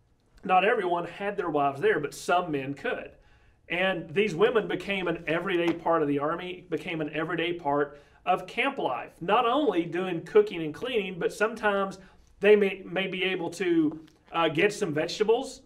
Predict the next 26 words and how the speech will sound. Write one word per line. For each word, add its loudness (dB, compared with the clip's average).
with -4
some -6
trade 0
locally 2
and -6
be -2
able 0
to 0
sell 0
those 2
vegetables -4
to -12
the -6
men. -6
Uh, 8
they 4
may 4
have 2
other 0
wares 2
that -6
they -2
could -8
sell. 0
They -2
may -4